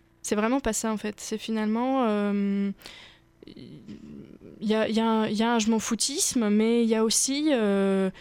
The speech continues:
je jette parce que j'ai envie de jeter et parce que j'existe en jetant. Parce que, euh, bah, ça se voit, quoi. Et ça, euh, ça, ça,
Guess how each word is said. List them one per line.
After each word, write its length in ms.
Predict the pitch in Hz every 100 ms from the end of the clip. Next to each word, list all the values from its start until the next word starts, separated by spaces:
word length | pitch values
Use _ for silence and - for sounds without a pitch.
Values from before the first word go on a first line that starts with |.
| - -
je 160 | 208 208
jette 420 | 208 262 277 208
parce 200 | 196 208
que 120 | -
j'ai 140 | 214 214
envie 160 | 208
de 60 | 214
jeter 500 | 214 214 254 294 254
et 40 |
parce 200 | 220 202
que 100 | -
j'existe 480 | 220 208 214 240 - 190
en 120 | 196
jetant. 280 | 185 190 196 - - - - _
Parce 200 | 202 -
que, 120 | - 226
euh, 840 | 262 254 202 190 185 185 185 185
bah, 140 | 190
ça 140 | 190 202
se 120 | 214
voit, 240 | 190 202
quoi. 200 | 185 - - _ _ _ _ _ _ _ _ _ _ _ _ _ -
Et 280 | 220 214 202
ça, 400 | - 262 311 262
euh, 840 | 202 190 190 185 185 185 185 185
ça, 220 | - 202
ça, 680 | 190 - - - - - -